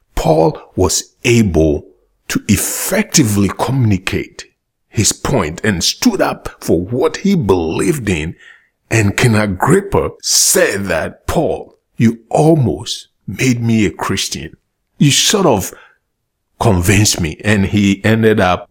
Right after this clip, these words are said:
being discharged. You know, he was accused the Jews accused him for certain things, and he went to Festus, brought him before the judge, the king, and he stood up and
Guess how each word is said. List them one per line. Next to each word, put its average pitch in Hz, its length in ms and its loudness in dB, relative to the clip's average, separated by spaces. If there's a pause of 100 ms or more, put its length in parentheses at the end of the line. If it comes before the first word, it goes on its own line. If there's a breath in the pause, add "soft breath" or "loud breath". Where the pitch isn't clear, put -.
being 92 260 4
discharged. 78 800 -2
You 73 140 -4
know, 82 240 2
he 85 260 0
was 90 220 2
accused 80 840 -4 (840 loud breath)
the 80 120 0
Jews 85 400 0
accused 76 560 -4
him 76 160 -2
for 73 400 -4
certain 76 400 -2
things, 71 360 -4
and 71 180 -4
he 71 80 -6
went 78 360 -2
to 69 260 -6 (420 loud breath)
Festus, - 580 -4
brought 76 360 -2
him 78 220 -2
before 73 600 -4 (280 loud breath)
the 73 120 -4
judge, 71 540 -2
the 82 100 -4
king, 76 460 -2
and 73 220 -4
he 78 380 -6
stood 87 380 0
up 82 220 -2
and 76 300 -2